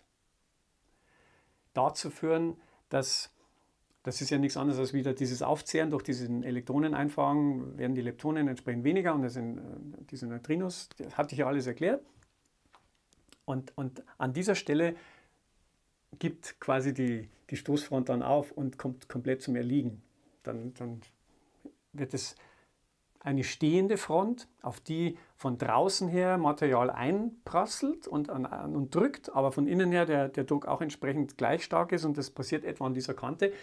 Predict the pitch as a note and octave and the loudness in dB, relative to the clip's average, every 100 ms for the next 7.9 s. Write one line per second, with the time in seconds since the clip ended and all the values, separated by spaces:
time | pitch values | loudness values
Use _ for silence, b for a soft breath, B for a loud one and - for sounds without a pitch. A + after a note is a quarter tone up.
0 | B E3+ C3 A#2+ D#3+ E3 D3+ F#3 A#3+ B3+ | B -2 -2 -2 -4 -4 2 2 2 -2
1 | B - C#3 C3 D3+ E3 F3+ - E3+ F3+ | B -10 -2 2 2 0 -4 -2 2 2
2 | C#3+ - - - - - - - _ - | 2 -2 -12 -10 -10 -12 -14 -20 _ -20
3 | - _ _ _ B B B B B B | -20 _ _ _ B B B B B B
4 | B _ C3+ D#3+ F#3 F3+ F3+ F#3+ E3+ C3+ | B _ -4 2 4 6 6 6 6 6
5 | B2+ E3+ - D#3+ E3 D#3 D3+ C3 B2 C#3+ | 4 2 2 2 4 0 0 -2 -2 0
6 | F#3 A3+ A3 - C3 - C3+ D#3+ E3 B2+ | 0 0 -2 -4 -6 -4 -2 -2 -2 -6
7 | - B2+ B2+ D3 C#3 B2 B2+ B2 - | -4 0 0 2 2 0 0 -2 -2